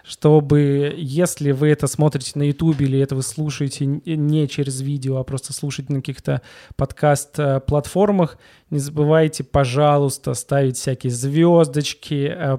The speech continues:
лайки, э, комментарии, потому что это очень важно для алгоритмов. Потому что все эти площадки, к сожалению, не такие классные, как TikTok, <laughs> потому что если бы мы этот подкаст выложили на TikTok, он бы быстрее, конечно, собрал, чем на всех остальных площадках. Так что, пожалуйста,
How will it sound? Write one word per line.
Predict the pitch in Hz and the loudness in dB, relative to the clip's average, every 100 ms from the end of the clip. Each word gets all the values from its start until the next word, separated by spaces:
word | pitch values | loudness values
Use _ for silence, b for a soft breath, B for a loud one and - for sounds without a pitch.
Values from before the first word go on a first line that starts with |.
| - | -6
лайки, | - 147 147 147 147 147 147 147 143 143 | -4 -2 0 2 2 0 -4 -4 -2 -4
э, | 143 147 | -6 -10
комментарии, | - 143 143 139 151 156 156 | -6 -4 -4 -4 -2 0 0
потому | 143 - 147 156 | -2 -2 0 0
что | 147 | -2
это | 139 | 0
очень | 139 151 143 | 2 0 0
важно | 135 131 139 131 | -4 -4 -4 -4
для | 135 | -4
алгоритмов. | 139 165 202 175 156 _ B B B - | -2 -2 -2 -4 -6 _ B B B -10
Потому | 156 | -8
что | - | -6
все | 214 | -6
эти | 175 | -4
площадки, | 170 160 175 - | -2 -2 -2 -6
к | 139 | -8
сожалению, | - 160 185 208 196 160 | -6 -2 2 4 4 4
не | 143 147 | 2 0
такие | 151 180 151 | -2 -2 -2
классные, | 143 143 135 147 | 0 0 0 -4
как | 135 139 | -6 -8
TikTok, | - 147 - 208 233 233 | -8 -8 0 2 2 0
<laughs> | - | -14
потому | - | -10
что | - 180 170 B 233 170 | -2 2 2 B -12 -6
если | 170 185 190 | 0 2 2
бы | 156 | 0
мы | 170 | 2
этот | 170 202 151 | 2 0 0
подкаст | 165 175 165 | 2 2 0
выложили | 170 156 156 | 0 2 2
на | 151 | 2
TikTok, | 175 - 190 | 2 0 2
он | 151 | 2
бы | 143 | 2
быстрее, | 160 - 175 | 0 0 -2
конечно, | 139 139 - | 0 -4 -2
собрал, | 147 156 139 | 0 0 0
чем | - | -2
на | 139 | -4
всех | 131 139 | -2 -6
остальных | - 151 170 240 | -4 -2 0 0
площадках. | 185 156 151 147 - - | -2 -2 -2 -4 -8 -10
Так | 147 | -12
что, | - | -8
пожалуйста, | 143 135 156 147 156 143 | -4 0 0 0 -2 -4